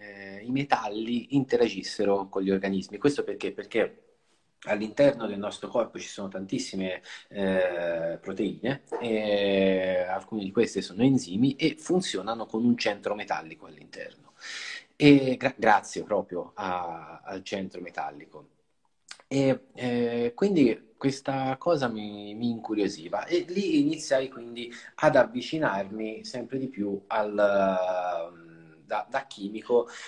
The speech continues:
al mondo bio. Poi durante la, la, il dottorato, il percorso del dottorato, mi sono iniziato ad occupare di nanomateriali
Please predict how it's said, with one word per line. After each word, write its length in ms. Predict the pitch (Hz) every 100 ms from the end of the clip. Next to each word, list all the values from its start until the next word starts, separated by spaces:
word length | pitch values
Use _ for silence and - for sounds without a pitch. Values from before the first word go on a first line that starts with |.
| - -
al 200 | 156 123
mondo 640 | 101 101 98 98 98 - -
bio. 500 | 92 92 80 80 - - - - - -
Poi 380 | _ 117 233 -
durante 500 | - 143 170 202 147
la, 680 | 120 101 95 90 - - 80 78 78 76 67 - - - _ _ _ - -
la, 420 | 104 95 90 82 85
il 140 | 98
dottorato, 520 | 92 104 113 101 - 95
il 60 |
percorso 540 | - 87 - 110 - 95
del 460 | 95 90 92 92
dottorato, 460 | 101 123 165 123 139
mi 100 | 127
sono 180 | 120 117
iniziato 440 | 120 120 123 113
ad 80 | 107
occupare 440 | 120 - 113 101
di 140 | 95 98
nanomateriali 920 | 101 95 87 - 85 82 80 80 -